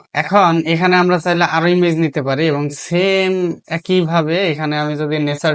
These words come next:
টু নামের একটা ইয়া দেই, ইমেজের নাম দেই, এটা এর নিচেই শো করবে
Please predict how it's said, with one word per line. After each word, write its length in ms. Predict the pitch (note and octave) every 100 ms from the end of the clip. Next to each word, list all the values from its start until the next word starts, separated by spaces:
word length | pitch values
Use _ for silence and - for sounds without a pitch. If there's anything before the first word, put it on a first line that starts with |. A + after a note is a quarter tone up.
| C#3+
টু 100 | - D#3+
নামের 300 | E3 E3 D#3
একটা 340 | D3+ - D3 C#3+ C#3+ C#3 - - _ _ _
ইয়া 220 | D3 D3 D3 C3
দেই, 180 | C3+ F3 G3+ _ _ _ _ _ -
ইমেজের 520 | C#3 C#3+ C#3+ C#3+ D3 C#3+
নাম 120 | D3 D3 C3
দেই, 160 | C#3+ E3
এটা 180 | D3+ C3 C#3
এর 200 | C3+ C3
নিচেই 380 | C3+ C#3 - D3+
শো 160 | D3 D3
করবে 320 | C3+ B2+ C3+